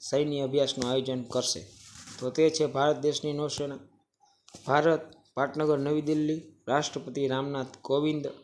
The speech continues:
પ્રધાનમંત્રી નરેન્દ્ર મોદી અને ચલણ છે રૂપિયો. પ્રશ્ન તેર,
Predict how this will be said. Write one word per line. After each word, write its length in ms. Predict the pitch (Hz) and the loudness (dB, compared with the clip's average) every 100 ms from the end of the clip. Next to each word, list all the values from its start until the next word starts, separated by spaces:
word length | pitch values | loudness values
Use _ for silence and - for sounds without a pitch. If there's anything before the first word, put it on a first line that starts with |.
| _ | _
પ્રધાનમંત્રી 600 | - 135 151 151 147 139 139 | -4 2 2 2 -2 -6 -4
નરેન્દ્ર 400 | 131 135 135 123 | -2 -2 -2 -2
મોદી 360 | 131 143 147 139 - - | -2 -2 -4 -6 -16 -16
અને 200 | - 123 | -6 -4
ચલણ 360 | 120 139 147 143 | 0 2 2 0
છે 480 | 123 131 123 - _ | -2 -6 -6 -12 _
રૂપિયો. 360 | 110 120 104 80 - - _ - _ _ _ _ _ 807 _ - _ _ _ _ _ _ - | -6 -6 -6 -10 -12 -20 _ -20 _ _ _ _ _ _ _ -20 _ _ _ _ _ _ -4
પ્રશ્ન 360 | 143 156 170 | -2 0 0
તેર, 280 | 165 156 156 | 2 4 4